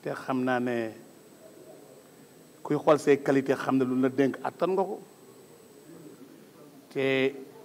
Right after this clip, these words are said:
lu tax ma wax ko itam da ngaa prouvé. Fan nga prouvé, prouvé nga ci ndox mi, prouvé nga ci leneen. Sénégal tey booy xool ci wàllu ndox def nga ci lu am solo.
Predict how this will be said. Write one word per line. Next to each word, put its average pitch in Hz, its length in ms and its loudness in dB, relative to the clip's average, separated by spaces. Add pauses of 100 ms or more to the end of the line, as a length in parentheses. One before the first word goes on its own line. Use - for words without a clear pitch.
(120)
lu 147 120 -2
tax 147 180 -2
ma 147 140 4
wax 143 240 4
ko 160 80 2
itam 180 320 4
da 143 100 0
ngaa 147 160 8
prouvé. 143 400 0 (1400)
Fan 175 240 4
nga 175 100 8
prouvé, 165 540 4
prouvé 156 360 2
nga 151 100 0
ci 151 100 -6
ndox 151 220 2
mi, 135 140 2
prouvé 147 400 -2
nga 147 120 2
ci 147 100 -4
leneen. 147 320 2 (840)
Sénégal 151 420 4
tey 151 140 2
booy 147 260 4
xool 151 260 6 (920)
ci - 120 -6
wàllu 147 280 6
ndox 147 240 4
def 135 140 -4
nga 135 100 2
ci 127 60 -4
lu 143 80 -2
am 180 120 2
solo. 175 320 2